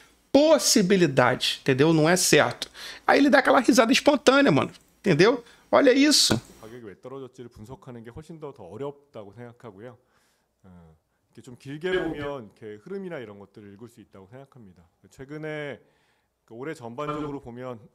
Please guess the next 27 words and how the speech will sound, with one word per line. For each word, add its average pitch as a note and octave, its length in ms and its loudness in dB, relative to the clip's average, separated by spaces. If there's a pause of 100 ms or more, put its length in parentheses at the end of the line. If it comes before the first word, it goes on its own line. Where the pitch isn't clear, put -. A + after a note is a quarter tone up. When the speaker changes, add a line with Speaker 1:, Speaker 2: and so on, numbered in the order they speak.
(220)
Speaker 2:
여러 A2+ 180 -16
가지 - 360 -16
이벤트들로, E3+ 600 -12
어, - 180 -4 (840)
가격이 C3+ 340 -6
Speaker 1:
É G#3 40 6
óbvio, F#3 560 2
né, F3+ 140 4
chefe? - 400 -4
Speaker 2:
없지 - 100 -20
않았지만, G2 640 -12 (420)
최근의 D#3+ 440 -14
흐름을 D#3 320 -16
보면 B2 420 -18
이제 A#2+ 140 -20
저희가 B2 600 -12
지금까지 A2+ 480 -20
해왔던 C3+ 440 -16
것들이 G#2 840 -20 (500)
아, F#2 380 -20
좀 A2+ 160 -20
인정받고 B2 560 -16
하는 B2 300 -18
그런 A#2 240 -18
흐름이라고 C#3 760 -18
생각을 A#2+ 360 -20
하고요. B2+ 360 -18